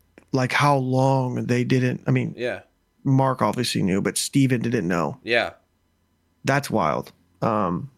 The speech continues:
Speaker 2: It's also,
Speaker 1: and then
Speaker 2: like, just crazy that you're gonna let your imaginary friend, like, did you let Jeffrey, like, get a job while you were sleeping?
Speaker 1: And then also,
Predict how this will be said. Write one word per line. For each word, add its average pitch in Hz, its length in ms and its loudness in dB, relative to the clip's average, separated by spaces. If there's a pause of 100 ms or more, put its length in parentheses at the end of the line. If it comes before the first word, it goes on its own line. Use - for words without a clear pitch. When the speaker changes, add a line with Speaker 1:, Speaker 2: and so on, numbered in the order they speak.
(180)
Speaker 2:
It's - 100 -14
also, 214 240 0
Speaker 1:
and 113 80 -2 (120)
then - 40 -16 (220)
Speaker 2:
like, - 300 -8
just 135 220 -10
crazy 113 460 -6
that 113 280 -4
you're 110 240 -8
gonna 127 200 -4
let 110 240 -4
your 107 260 -6
imaginary 101 540 -6
friend, 98 480 -10
like, 127 140 -4
did 131 160 -6
you 170 80 -2
let 185 200 2
Jeffrey, 160 520 -4
like, 143 220 -8
get 107 160 -4
a 113 60 0
job 98 480 -4 (140)
while 101 180 -2
you 101 120 -8
were 101 100 -8
sleeping? 113 480 -10 (460)
Speaker 1:
And 202 140 4
then 196 240 4 (140)
also, 165 560 0